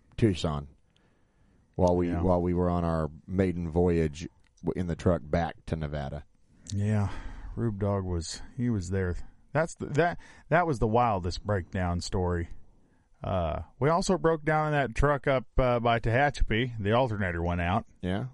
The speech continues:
Speaker 1: We broke down in that truck in, in, um, Louisiana or Mississippi when the brakes just shredded out.
Speaker 2: Oh, that was in Louisiana. Louisiana.
Speaker 1: The brakes went out again, uh,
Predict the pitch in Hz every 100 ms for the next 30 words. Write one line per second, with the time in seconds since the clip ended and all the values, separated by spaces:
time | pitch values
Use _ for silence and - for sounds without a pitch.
0 | _ 107 123 117 139 107 131 123 117 104
1 | 127 117 101 104 - 117 107 101 - 101
2 | 95 87 - _ _ _ _ _ _ _
3 | - 117 165 165 147 147 123 131 - 139
4 | 110 107 95 82 117 101 - - 92 92
5 | - 110 98 85 82 80 - _ _ _
6 | - 131 113 123 131 107 110 117 98 101
7 | 82 78 - - _ _ - - - 101
8 | 110 113 110 90 - - 135 120 151 160
9 | - 143 131 120 98 135 156 113 117 131
10 | - _ _ 104 101 98 95